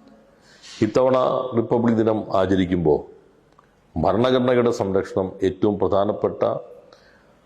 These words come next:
ഉത്തരവാദിത്തമായി, ഓരോ പൗരന്റെയും ഉത്തരവാദിത്തമായി മാറിയിരിക്കുന്നു എന്നതാണ് യാഥാർത്ഥ്യം.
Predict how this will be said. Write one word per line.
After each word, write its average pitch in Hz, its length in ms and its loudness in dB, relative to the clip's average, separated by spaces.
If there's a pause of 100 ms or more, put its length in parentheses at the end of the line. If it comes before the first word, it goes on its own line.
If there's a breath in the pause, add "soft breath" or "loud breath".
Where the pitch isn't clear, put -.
(300)
ഉത്തരവാദിത്തമായി, 107 840 2 (680)
ഓരോ 120 300 4
പൗരന്റെയും 120 520 2
ഉത്തരവാദിത്തമായി 92 800 0 (140)
മാറിയിരിക്കുന്നു 95 840 0
എന്നതാണ് 82 560 0 (100)
യാഥാർത്ഥ്യം. 80 480 0